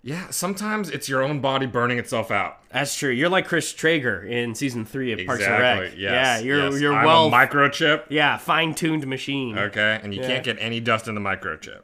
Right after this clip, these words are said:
Speaker 2: Yeah, dude.
Speaker 1: Um,
Speaker 2: Your dick is like clockwork. <laughs>
Speaker 1: So,
Speaker 2: It's like little gears and
Speaker 1: but
Speaker 2: shit.
Speaker 1: hey, look, let's be in the present, okay?
Speaker 2: Yeah.
Speaker 1: In the present,
Speaker 2: Yes.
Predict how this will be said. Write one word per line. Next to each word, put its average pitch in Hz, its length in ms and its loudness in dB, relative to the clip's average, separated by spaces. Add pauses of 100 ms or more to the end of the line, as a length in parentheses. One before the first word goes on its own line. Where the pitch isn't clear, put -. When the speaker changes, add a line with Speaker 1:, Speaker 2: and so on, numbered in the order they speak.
(160)
Speaker 2:
Yeah, 117 280 -6
dude. 110 300 -6
Speaker 1:
Um, 151 360 6
Speaker 2:
Your 143 100 -2
dick 123 80 -6 (200)
is 143 120 -2
like 104 160 -6
clockwork. 117 640 -10
<laughs> - 120 -10 (720)
Speaker 1:
So, - 260 2
Speaker 2:
It's 151 200 8
like 139 80 0
little 135 180 -2
gears 117 420 -6
and 170 80 -4
Speaker 1:
but 311 200 6
Speaker 2:
shit. 160 180 -4
Speaker 1:
hey, 156 320 0
look, 113 360 -6 (200)
let's 117 180 -6
be 147 140 0
in 147 80 2
the 135 80 -2
present, 123 640 0
okay? 107 480 -2
Speaker 2:
Yeah. 104 200 -12 (540)
Speaker 1:
In 139 160 0
the 143 80 0
present, 147 680 -2
Speaker 2:
Yes. - 480 -10